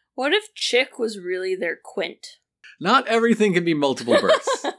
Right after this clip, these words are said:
Speaker 1: <laughs>
Speaker 2: Not everything can be multiple
Speaker 1: Yes, it
Speaker 2: births.
Speaker 1: can. People, people were very convinced about this.
Speaker 2: The thing I like about that is that it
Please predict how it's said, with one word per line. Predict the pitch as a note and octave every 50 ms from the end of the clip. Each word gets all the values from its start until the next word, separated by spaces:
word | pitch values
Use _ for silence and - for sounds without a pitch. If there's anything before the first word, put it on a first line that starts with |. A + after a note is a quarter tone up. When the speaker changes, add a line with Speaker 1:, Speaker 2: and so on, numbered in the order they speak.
| - -
Speaker 1:
<laughs> | - - - B2 -
Speaker 2:
Not | C3 D3+ F3 G3 G3
everything | G3 F#3+ F3+ F3 E3 C#3 D#3 D3 C3+
can | C3+ B2+
be | A#2+ A#2 G#2+
multiple | G2 F#2+ F#2+ - G#3+
Speaker 1:
Yes, | A3 G#3 A3 -
it | B3+ C4+ -
Speaker 2:
births. | - -
Speaker 1:
can. | - A3 G#3 G3 G3 G3+ G#3 _ _ _ _ _ -
People, | D#4+ D4+ - C#4 C4+ A#3+ G#3+ G3
people | F#3+ - C4+ C4+ A3+ A#3 G#3+ G3 G3
were | F#3+ F#3
very | F3+ G3+ G3+ F3+ G#3+ A3 G#3+ G3+ F#3 F#3
convinced | F#3 - A#3 A3+ D#3+ D#3+ D#3 D3 - -
about | - G2+ E2+ -
this. | - - - - - - _ _ _ _
Speaker 2:
The | C3+ E3 E3+ C#3
thing | - - - - F#3+ A3 A#3+ A#3+
I | A3 G3 F3+
like | E3 D#3+ F3 G#3+ A3 G#3+
about | F#3 C#3+ C3+ C3 B2 B2 A#2 G2
that | A2+ A2+ A2 A2 A2+ C3+
is | B2 G#2 G#2+
that | B2 B2+ B2
it | A#2+ A2+ G#2